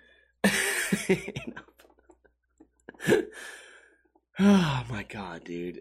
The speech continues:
Fucking my, I can't stand. I can't. Yesterday, ye-, yesterday was a lot, dude. I, you know what I'm gonna do after this podcast? I'm gonna go sit in my fucking front yard.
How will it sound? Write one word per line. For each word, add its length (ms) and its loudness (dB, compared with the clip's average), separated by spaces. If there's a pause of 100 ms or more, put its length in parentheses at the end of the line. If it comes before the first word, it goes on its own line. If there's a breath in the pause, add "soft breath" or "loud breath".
Fucking 540 0
my, 160 2 (720 loud breath)
I 100 4
can't 340 2
stand. 400 0 (100)
I 80 0
can't. 500 -2
Yesterday, 520 4
ye-, 160 2 (180 loud breath)
yesterday 400 6
was 160 6
a 60 6
lot, 280 6
dude. 280 4 (360 soft breath)
I, 140 6 (100)
you 80 4
know 60 8
what 100 8
I'm 80 4
gonna 140 6
do 60 8
after 160 2
this 120 4
podcast? 380 4 (220 loud breath)
I'm 80 4
gonna 80 6
go 60 8
sit 180 4
in 60 -2
my 100 4
fucking 340 2
front 220 4
yard. 180 4